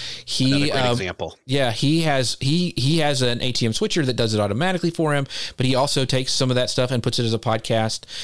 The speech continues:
Speaker 1: where he answers questions from the show. And so I, I think you're totally right about doing it as a strategy. I just was really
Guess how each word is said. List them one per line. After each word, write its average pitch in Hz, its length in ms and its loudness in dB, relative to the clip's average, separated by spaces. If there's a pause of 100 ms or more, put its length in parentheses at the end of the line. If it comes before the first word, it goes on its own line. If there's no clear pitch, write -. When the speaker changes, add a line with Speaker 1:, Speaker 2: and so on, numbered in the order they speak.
(140)
Speaker 1:
where 131 100 2
he 123 140 -2
answers 110 240 -2
questions 139 480 -2
from 127 140 0
the 123 80 2
show. 120 420 2
And 123 120 -2
so 131 280 0 (480)
I, 98 120 -4 (220)
I 139 60 0
think 151 240 -2
you're 147 100 2
totally 139 300 2
right 123 240 2
about 117 260 0
doing 117 240 2
it 110 40 2
as 104 100 0
a 101 40 0
strategy. 113 400 0
I 139 120 0
just 160 160 0
was 123 320 -2
really 120 520 0